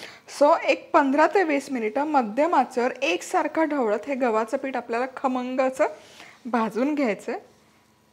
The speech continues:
एकसारखं mix करत राहायचंय भाजत असताना. आता इथे गव्हाचं पीठ मी खमंगपैकी असं दहा ते बारा मिनिटं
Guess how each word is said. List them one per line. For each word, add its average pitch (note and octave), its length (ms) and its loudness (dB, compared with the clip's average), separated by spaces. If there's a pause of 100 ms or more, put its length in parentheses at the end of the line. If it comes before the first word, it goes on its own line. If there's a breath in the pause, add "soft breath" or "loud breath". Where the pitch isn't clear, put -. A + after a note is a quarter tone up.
(100)
एकसारखं C4+ 560 0
mix C#4 300 -8
करत C4+ 480 -2
राहायचंय G3+ 360 -4
भाजत G#3 380 -4
असताना. G#3 380 -6 (760 loud breath)
आता G#3+ 240 0
इथे E4+ 200 0
गव्हाचं C4+ 420 4
पीठ D#4 260 -4
मी D#4+ 140 -4
खमंगपैकी C#4+ 720 -2
असं C#4+ 240 -2
दहा B3+ 240 -2
ते C#4+ 140 -2
बारा B3 240 0
मिनिटं C4+ 300 -4